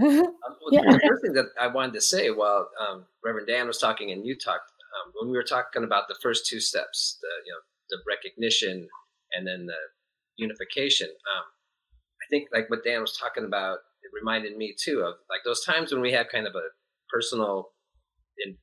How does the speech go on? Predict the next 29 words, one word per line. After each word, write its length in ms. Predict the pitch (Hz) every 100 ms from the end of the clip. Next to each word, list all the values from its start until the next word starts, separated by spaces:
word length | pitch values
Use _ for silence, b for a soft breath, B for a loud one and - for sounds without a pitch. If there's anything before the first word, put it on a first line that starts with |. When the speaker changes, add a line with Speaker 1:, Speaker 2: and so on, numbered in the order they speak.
| _
Speaker 2:
you 100 | 98
know, 60 | 92
emotional 440 | 113 127 127 110
investment 560 | 95 92 117 - 101 -
to 120 | 101
a 60 | 85 -
prayer 160 | 135
request. 400 | 113 - 87 67 117
Sometimes 360 | 110 127 123
it 120 | 117
can 140 | 117 110
be 100 | 113
a 60 |
little 180 | 110 98
challenging 560 | - 113 113 101 92 -
to, 120 | - 78 135 - _ 127 135 - -
to 100 | 98
get 140 | 107
into 100 | 98
that 220 | 92 -
right 220 | 98 92 -
state. 440 | - 156 85 - -
But 160 | 92 85
what 160 | 98 -
you 100 | 117
were 120 | 135 117
talking 340 | 107 - 98
about, 320 | 90 92 90 - _ 95
uh, 180 | 90